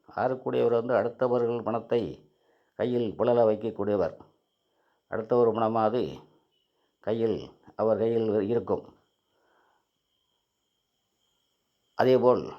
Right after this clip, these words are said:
வியாழன், இரண்டுக்குடைய வியாழன் ஏழாம் பார்வையாக இரண்டாம் இடத்தை பார்ப்பதால்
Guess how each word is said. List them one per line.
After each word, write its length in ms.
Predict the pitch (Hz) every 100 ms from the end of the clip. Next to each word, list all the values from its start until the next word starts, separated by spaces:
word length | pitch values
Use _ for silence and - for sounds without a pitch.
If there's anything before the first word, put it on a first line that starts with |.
| - _ _ _ _ _ _ _ _ _ _ _ _ _ _ _ _ _ _ _ _ _ -
வியாழன், 460 | - 123 127 98 71 - _ _ _ _ _ _ 92
இரண்டுக்குடைய 600 | 127 127 - 117 117 110 92 - - - _ _ _ _ _ _
வியாழன் 460 | 76 117 127 123 90 - - -
ஏழாம் 340 | 113 123 113
பார்வையாக 460 | 113 113 110 110 113
இரண்டாம் 320 | 101 113 113
இடத்தை 220 | 110 104
பார்ப்பதால் 560 | 110 107 104 98 117